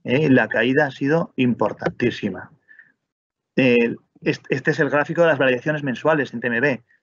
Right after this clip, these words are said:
En enero estábamos por encima de los históricos, en febrero estábamos por encima de los históricos,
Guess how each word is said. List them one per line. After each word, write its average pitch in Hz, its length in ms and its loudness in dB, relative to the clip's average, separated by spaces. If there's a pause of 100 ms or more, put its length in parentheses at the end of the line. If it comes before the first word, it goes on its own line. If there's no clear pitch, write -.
En 127 160 -2
enero 143 340 4
estábamos 120 400 -4
por 120 160 -4
encima 120 380 2
de 117 80 -2
los 117 200 -4
históricos, 156 680 -2
en 123 160 0
febrero 135 460 2
estábamos 117 420 -6
por 117 140 -6
encima 120 360 -6
de 120 80 -6
los 120 120 -12
históricos, 160 600 -2